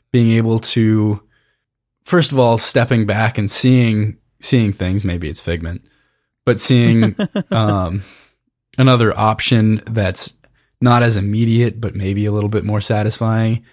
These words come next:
Speaker 1: speaking up and pointing it out to Victra, and Victra actually, like, taking that advice, not acting on impulse. Like, this is that patience. This is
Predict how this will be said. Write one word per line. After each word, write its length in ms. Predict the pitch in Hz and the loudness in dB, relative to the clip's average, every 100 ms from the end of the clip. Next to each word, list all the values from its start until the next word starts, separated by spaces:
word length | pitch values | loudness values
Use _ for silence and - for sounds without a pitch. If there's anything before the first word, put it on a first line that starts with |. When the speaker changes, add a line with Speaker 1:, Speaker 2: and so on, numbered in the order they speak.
| _ _ _ _ _ _ _ | _ _ _ _ _ _ _
Speaker 1:
speaking 1000 | - - - - _ _ 180 190 185 147 | -6 -4 -4 -6 _ _ 0 2 4 4
up 240 | 123 117 - | 4 0 -2
and 460 | 113 110 101 101 - | -2 0 0 -2 0
pointing 300 | 135 127 120 | 2 4 4
it 100 | 113 | 4
out 160 | 104 | 0
to 100 | 104 | -2
Victra, 420 | 107 107 - 104 | -2 -4 -2 -4
and 180 | 85 101 | 0 -2
Victra 380 | 107 143 - 131 | 0 0 2 0
actually, 560 | 113 120 117 - 117 107 | 0 0 -2 0 0 2
like, 260 | 95 92 _ _ _ | -2 -6 _ _ _
taking 400 | - 147 - 123 | 0 0 4 2
that 160 | 110 101 | 2 0
advice, 680 | 92 104 101 95 - - - _ _ _ _ _ _ _ - | -2 -2 -2 -4 -6 -8 -10 _ _ _ _ _ _ _ -4
not 340 | 110 113 117 110 | 0 2 2 0
acting 400 | 110 110 107 98 | -2 -2 -4 -4
on 120 | 90 | -4
impulse. 480 | 92 92 92 95 104 | -6 -6 -6 -6 -6
Like, 180 | 101 | -4
this 200 | 107 123 | 0 0
is 160 | 127 117 | 0 0
that 340 | 110 98 - | 0 0 -4
patience. 560 | - 151 160 151 147 - | -2 0 2 2 0 -2
This 200 | 107 - | -4 -4
is 360 | 98 98 - | -4 -4 -6